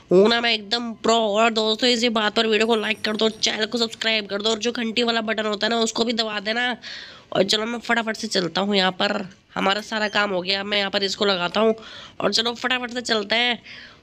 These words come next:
और ये दरवाज़ा जो भी है, ये खोलते हैं, गेट गार्ड। ये रहा, और इसको हमने खोला। और अभी हम अपने, ओए, अभी मैं अपने हेलीकॉप्टर की पंखुड़ी को सही कर देता हूँ।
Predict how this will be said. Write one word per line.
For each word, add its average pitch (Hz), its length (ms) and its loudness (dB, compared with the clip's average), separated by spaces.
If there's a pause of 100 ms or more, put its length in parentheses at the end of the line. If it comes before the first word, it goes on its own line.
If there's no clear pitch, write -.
(120)
और 214 220 6
ये 240 120 2
दरवाज़ा 226 480 -2
जो 220 280 0
भी 226 100 0
है, 214 120 2
ये 233 100 -4
खोलते 220 440 0
हैं, 208 140 0
गेट 196 260 -2
गार्ड। 214 320 -2 (640)
ये 170 220 0
रहा, 196 220 2
और 196 200 -8
इसको 202 240 -4
हमने 214 260 0
खोला। 208 340 2 (100)
और 220 680 4 (600)
अभी 233 260 0
हम 240 140 2
अपने, 233 260 2 (400)
ओए, 226 180 4
अभी 214 260 -2
मैं 240 160 0
अपने 233 180 0
हेलीकॉप्टर 226 480 2
की 247 120 6
पंखुड़ी 240 400 2
को 240 120 0
सही 262 200 4
कर 214 180 2
देता 185 240 0
हूँ। 220 200 0